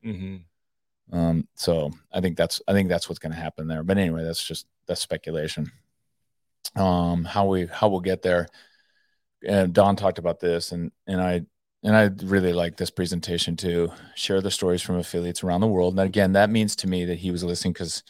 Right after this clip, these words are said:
Speaker 2: we've heard that multiple times. That's something Savan has been preaching as well. Tell the stories that, you know, amazing shit's happening in the affiliates. We've seen it, and we're already
Speaker 1: We
Speaker 2: starting
Speaker 1: know
Speaker 2: to s-,
Speaker 1: it.
Speaker 2: yeah, we're, and it's already starting to show up in the Magic of CrossFit
Speaker 1: Yeah.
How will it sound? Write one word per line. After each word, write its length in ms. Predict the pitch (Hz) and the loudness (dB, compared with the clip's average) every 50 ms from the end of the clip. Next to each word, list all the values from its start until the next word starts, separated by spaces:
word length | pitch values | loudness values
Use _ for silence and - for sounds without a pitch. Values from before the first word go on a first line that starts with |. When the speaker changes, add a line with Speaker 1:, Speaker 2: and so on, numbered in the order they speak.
| - _ _ _ _ _ _ _ | -20 _ _ _ _ _ _ _
Speaker 2:
we've 140 | - 92 85 | -10 -8 -4
heard 160 | 90 87 80 | -2 0 0
that 100 | 87 85 | 2 2
multiple 320 | 85 82 82 - 90 92 87 | 2 0 -2 -4 -6 -8 -8
times. 380 | - 87 80 80 82 82 80 | -6 -6 -4 -2 -2 -2 -4
That's 140 | 85 80 - | -4 -6 -6
something 340 | - - - 82 85 - 85 | -6 -6 -6 -6 -6 -6 -8
Savan 340 | 82 - - 80 82 80 82 80 | -8 -8 -8 -8 -8 -6 -6 -6
has 100 | 80 85 | -8 -8
been 180 | - 85 82 82 | -8 -10 -10 -10
preaching 460 | - - 85 82 80 - 85 85 82 | -10 -10 -12 -12 -10 -12 -12 -12 -12
as 120 | 82 82 - | -12 -10 -6
well. 360 | 82 80 80 80 80 - - _ _ _ _ _ _ _ _ _ _ _ _ _ _ _ _ | -4 -4 -2 -2 -2 -4 -6 _ _ _ _ _ _ _ _ _ _ _ _ _ _ _ _
Tell 160 | - - 92 87 | -2 2 2 2
the 60 | 85 | 2
stories 260 | - - 90 82 82 | 2 2 2 2 2
that, 120 | 87 90 - - - - - - | 0 -2 -4 -6 -10 -12 -8 -8
you 80 | 92 | -6
know, 160 | 85 80 73 - - - | -6 -8 -8 -12 -10 -4
amazing 360 | - 98 95 98 95 101 95 | -2 0 0 0 0 -2 -4
shit's 260 | - - 92 87 - | -2 -2 -2 -2 -2
happening 380 | - 85 85 85 - 85 82 82 | -2 -2 -2 -2 -2 -2 -2 -2
in 80 | 78 80 | -2 -2
the 80 | 80 | -4
affiliates. 460 | 82 - - 80 78 80 80 78 - - | -6 -6 -6 -4 -2 -2 -2 -2 -2 -2
We've 140 | 107 104 - | -2 -2 -2
seen 240 | - - 82 80 82 | -2 -6 -4 -4 -2
it, 120 | 85 87 | -2 -2
and 160 | - - 95 | -2 -2 -2
we're 120 | 92 92 92 | 0 2 2
already 160 | 92 92 90 | 2 2 2
Speaker 1:
We 40 | 90 | 0
Speaker 2:
starting 220 | - 104 110 - | 0 0 2 4
Speaker 1:
know 100 | 107 123 | 4 4
Speaker 2:
to 60 | 127 104 | 4 4
s-, 80 | 87 - | 2 -2
Speaker 1:
it. 100 | - - _ _ | -6 -12 _ _
Speaker 2:
yeah, 180 | 107 107 95 90 | 0 2 4 4
we're, 240 | 87 92 101 104 90 | 6 6 6 8 10
and 80 | 120 113 | 10 10
it's 180 | 110 107 - | 10 10 8
already 140 | 127 123 110 101 | 8 6 6 6
starting 220 | - - 90 87 | 2 0 0 0
to 60 | 90 | 0
show 140 | - 95 87 | 0 0 0
up 100 | 82 - | 2 0
in 80 | 87 87 | 0 0
the 200 | 85 82 82 80 - | 0 0 -2 -4 -4
Magic 360 | 90 90 87 85 - - - | -4 -4 -4 -4 -6 -10 -14
of 80 | 85 - | -18 -8
CrossFit 320 | - 90 87 85 82 - | -4 -4 -2 -2 -4 -2
Speaker 1:
Yeah. 160 | 104 101 110 | 0 0 0